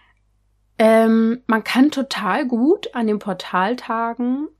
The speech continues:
in die Transformation gehen. Man kann total gut meditieren. Es sind extrem gute Channel-Tage. Es sind Tage für Heilarbeit.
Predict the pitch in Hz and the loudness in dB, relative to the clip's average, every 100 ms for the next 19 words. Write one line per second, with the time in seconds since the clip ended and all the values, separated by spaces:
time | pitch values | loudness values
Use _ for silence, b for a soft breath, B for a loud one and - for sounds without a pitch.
0 | _ 240 254 - 233 - 220 214 - 311 | _ -2 0 -2 -4 -2 -4 -4 -6 -6
1 | 339 226 175 175 185 - 233 226 - 233 | -2 -2 -4 -6 -6 -4 -6 -6 -6 -4
2 | 247 247 233 214 190 - 285 190 180 b | -2 -2 -2 -2 -4 -8 -8 -8 -10 b
3 | b b b b - 233 240 240 _ 247 | b b b b -6 -2 0 -2 _ -2
4 | 247 - - 262 277 262 254 233 - 226 | -2 -4 -6 -2 2 2 0 -4 -4 -2
5 | 226 254 247 185 175 170 175 180 - b | 0 0 -2 -4 -4 -4 -6 -8 -12 b
6 | b - 214 - 220 226 226 214 214 214 | b -6 -6 0 2 2 0 -2 -2 -4
7 | - 190 302 440 - - - - - | -8 -4 -2 -2 -4 -10 -14 -16 -20